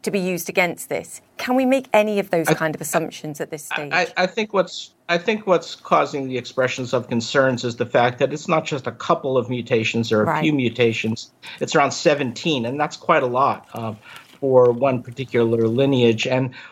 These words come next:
Speaker 2: one in particular is in the part of the, uh, virus that docks with our host tissues, the, what's called the receptor binding domain of the spike protein, so that if it, if it was more transmissible,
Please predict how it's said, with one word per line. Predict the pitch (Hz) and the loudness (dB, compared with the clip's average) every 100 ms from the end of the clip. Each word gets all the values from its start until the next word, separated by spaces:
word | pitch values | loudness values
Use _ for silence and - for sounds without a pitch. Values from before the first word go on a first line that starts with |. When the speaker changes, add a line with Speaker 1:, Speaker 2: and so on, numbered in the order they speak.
| _ | _
Speaker 2:
one | 135 165 165 | 0 4 4
in | |
particular | 156 143 151 175 165 143 127 120 | 2 -4 -4 -2 2 4 4 4
is | - 131 123 | 0 -4 -2
in | 135 131 | -2 0
the | 123 | -2
part | - 160 151 | 0 2 4
of | 135 123 | 4 2
the, | 127 117 113 - - | 2 2 0 -6 -4
uh, | 131 120 113 | 0 2 2
virus | 113 131 127 120 | 2 6 6 4
that | 110 107 | 0 2
docks | 127 123 123 - | 4 4 2 0
with | 123 117 | -2 2
our | 110 | 2
host | 104 117 107 - | 4 2 0 2
tissues, | 147 139 120 107 101 | 2 4 2 2 2
the, | 113 107 | 2 2
what's | 107 | 2
called | - 117 | 0 0
the | 107 | 2
receptor | 107 - 123 - | 0 2 0 0
binding | 107 117 127 127 | 2 4 4 4
domain | 123 117 113 107 107 - - - - | 4 4 4 2 -2 -12 -20 -10 -4
of | 110 | 0
the | 113 | 0
spike | - 135 139 | 2 2 2
protein, | - 113 110 107 | 2 2 2 -4
so | 104 135 | 2 4
that | 123 131 127 | 4 4 2
if | 123 123 | 0 -2
it, | 110 - - | -2 -8 -12
if | - 147 - | -4 0 2
it | 123 | 2
was | 120 135 156 165 156 | 0 2 4 4 4
more | 139 131 | 2 2
transmissible, | - 131 117 123 143 - 123 123 113 | 0 -2 -2 -2 -2 0 4 4 4